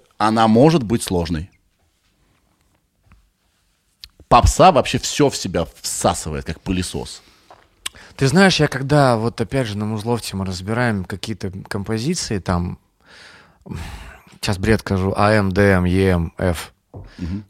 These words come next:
Speaker 2: Но столько песен на это всё написано. Я тебе говорю, ну вот сходу можно просто сидеть и мелодию придумывать. Они похожие все.
Speaker 1: Мгм.
Speaker 2: Когда у меня Аня Асти была, на, ещё там два года назад мы запускали, она говорит, это прям в подкасте есть.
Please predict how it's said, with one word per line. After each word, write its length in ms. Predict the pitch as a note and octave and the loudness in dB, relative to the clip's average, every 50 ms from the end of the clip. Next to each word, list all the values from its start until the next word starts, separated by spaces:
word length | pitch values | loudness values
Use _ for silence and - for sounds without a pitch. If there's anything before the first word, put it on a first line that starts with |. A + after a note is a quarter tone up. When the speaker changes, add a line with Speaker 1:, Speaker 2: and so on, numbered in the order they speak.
| _ | _
Speaker 2:
Но 280 | - A2 A#2 A#2 A#2 A2 | -4 -2 0 2 2 0
столько 360 | - - - B2+ A2+ - A2 | 0 0 0 -2 0 -2 -2
песен 400 | - - B2+ A2+ - G#2+ F#2+ F#2 | 0 0 0 0 0 -2 0 0
на 120 | F#2+ F#2+ | 0 0
это 100 | F#2 - | 0 -2
всё 140 | - - G#2 | -4 -2 -2
написано. 600 | G2 F#2 F2 - G#2+ G#2+ G2 F2+ - E2 F2 F#2 - | 0 0 0 -2 -2 -4 -4 -4 -6 -8 -8 -8 -4
Я 100 | - G2 | -2 -2
тебе 200 | F#2+ - - G#2 | -2 -2 -2 0
говорю, 160 | A2 B2 A2+ G#2+ | 2 2 2 2
ну 140 | G2+ G#2+ G#2+ | 2 0 0
вот 120 | G#2 - | -2 -2
сходу 400 | - - - - A#2+ B2+ A2 G#2 | -4 -4 0 2 2 2 4 2
можно 320 | F#2+ G2 G#2 G2+ F#2 F#2 F2+ | 4 4 4 4 2 0 -2
просто 300 | - G2 G2 - - E2 | -2 -4 -4 -4 -4 -4
сидеть 380 | - - F#2+ F#2 A2 A2 - | -4 -4 0 0 0 0 0
и 80 | - F2+ | -2 0
мелодию 380 | F#2 F#2+ G2 G2+ G2+ F2+ F2+ F2 | 0 2 2 2 2 0 0 -2
придумывать. 540 | - F2+ F#2 F#2 F2 E2+ E2+ E2+ E2 - - | -4 -4 -4 -2 -2 -2 -2 -4 -4 -6 -4
Они 220 | - G2 G#2+ B2 - | -2 0 0 0 -2
похожие 500 | - G2+ - - - A2+ G2+ G2+ G2 F#2+ | -2 -6 -6 -4 -2 -2 -2 -2 -4 -6
все. 280 | - - - - - - _ _ - | -6 -6 -8 -8 -10 -12 _ _ -16
Speaker 1:
Мгм. 200 | D#2+ D#2 G2+ - - _ _ _ _ | -14 -14 -14 -14 -18 _ _ _ _
Speaker 2:
Когда 300 | - G2 A2 A2 A#2 A2 | -8 -4 0 2 2 2
у 40 | A2 | 2
меня 200 | A2 A2 A2+ A2 | 2 2 2 2
Аня 220 | A2 G#2 G2 F#2+ | 2 2 0 0
Асти 220 | G2 F#2+ - - | 0 -2 -4 -6
была, 280 | F#2 F#2 F2+ F#2 G2+ G#2+ | -6 -4 -2 -2 -2 -2
на, 720 | G#2 G2 F2+ F2 F2 F2 F2 E2+ E2+ F2 F2 F#2 - - - - | -2 -2 -2 -2 -2 -4 -4 -4 -4 -6 -6 -6 -6 -8 -10 -10
ещё 140 | - - - - | -12 -14 -12 -10
там 420 | - - G1+ - - - - - | -10 -8 -8 -10 -10 -12 -14 -14
два 180 | - - F2+ F#2 | -10 -10 -8 -6
года 200 | F#2+ F#2 F#2+ G2 | -6 -6 -6 -6
назад 300 | F#2+ F#2 G#2 G2+ - - | -6 -4 -4 -6 -6 -6
мы 60 | F#2+ | -8
запускали, 480 | F#2+ F#2+ - - - - - G2+ G2 | -10 -10 -12 -14 -10 -6 -4 -4 -2
она 200 | F#2 F2 F2 F2 | -2 -4 -4 -6
говорит, 260 | F#2 F#2 F#2 F2+ G2 - _ - - - - - _ _ _ _ | -6 -6 -6 -6 -8 -10 _ -20 -20 -20 -20 -20 _ _ _ _
это 140 | _ - - | _ -12 -10
прям 220 | - - G#2 G2 F2 | -6 -4 -4 -4 -6
в 60 | - | -8
подкасте 520 | - G2 - - G2 G2 F2 - - - | -10 -14 -12 -10 -10 -10 -10 -10 -8 -6
есть. 240 | G#1 A#1 B1+ - - | -4 -4 -6 -6 -10